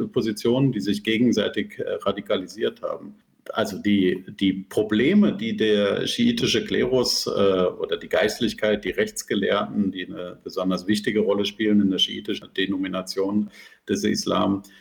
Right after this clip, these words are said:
die Probleme, äh, die sie letztlich mit dem Schah hatten, begründeten sich tatsächlich erstmal auf Maßnahmen, also auf bestimmte Modernisierungsmaßnahmen, äh, mögen Sie es nennen, aber,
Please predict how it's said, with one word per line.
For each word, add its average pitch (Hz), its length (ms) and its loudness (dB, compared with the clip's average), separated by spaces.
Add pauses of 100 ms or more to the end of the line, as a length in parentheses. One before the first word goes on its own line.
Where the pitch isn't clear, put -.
(120)
die 107 60 -8
Probleme, 123 760 2
äh, 113 220 0
die 104 420 4
sie 104 180 0
letztlich 101 500 0
mit 101 180 0
dem 95 280 0
Schah 110 260 0
hatten, 120 220 2
begründeten 117 480 2
sich 107 160 2
tatsächlich 113 560 0
erstmal 117 680 2
auf - 340 0
Maßnahmen, 92 840 0
also 95 320 -4
auf 113 380 2
bestimmte 107 720 2 (200)
Modernisierungsmaßnahmen, 104 1600 0
äh, 98 220 -4 (100)
mögen 101 220 0
Sie 98 80 0
es 95 100 -2
nennen, 104 300 4
aber, 101 340 0